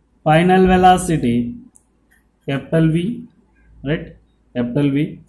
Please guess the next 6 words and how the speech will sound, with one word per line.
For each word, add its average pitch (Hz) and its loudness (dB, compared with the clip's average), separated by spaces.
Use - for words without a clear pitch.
and 127 -2
uniform 220 4
acceleration, 156 -2
uniform 175 0
acceleration 160 -2
cap-, 160 -4